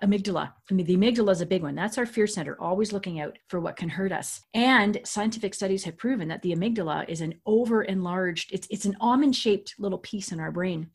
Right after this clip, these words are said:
And for many of us, it's over-enlarged these days because its capacity is huge because we're always looking out for what can hurt us. So we have to reduce this. We have to do something to clear that up. So what happens is when we can create a more coherent state in our body,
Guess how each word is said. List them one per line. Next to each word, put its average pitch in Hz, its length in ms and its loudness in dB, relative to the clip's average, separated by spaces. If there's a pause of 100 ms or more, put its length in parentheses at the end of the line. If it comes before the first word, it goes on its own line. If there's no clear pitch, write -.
(120)
And 190 100 -2
for 196 120 -2
many 214 200 2
of 208 60 0
us, - 120 -2
it's - 160 -8
over-enlarged 165 600 -6
these 156 160 -10
days - 340 -10
because 214 240 0
its 208 140 -4
capacity 233 560 2
is 185 120 0
huge 208 380 2
because 190 240 -2
we're 190 140 -4
always 202 320 0
looking 185 260 -4
out 165 140 -8
for 165 120 -10
what 160 180 -8
can 160 120 -10
hurt 160 240 -8
us. - 320 -14
So - 480 2
we 220 140 0
have 226 320 0
to 233 80 -2
reduce 196 420 -2
this. - 260 -10
We 175 120 -6
have 170 220 -4
to 180 80 -8
do 170 120 -8
something 165 300 -8
to - 160 -12
clear 156 240 -8
that 156 160 -6
up. 170 200 -6 (100)
So 247 160 -2
what 240 80 2
happens 262 480 0
is 185 100 -4
when 190 160 -2
we 196 100 0
can 196 200 -4
create 214 420 0
a 247 60 2
more 196 260 0
coherent 247 1080 -2
state - 500 -2
in 196 140 0
our 170 80 -4
body, 180 560 -4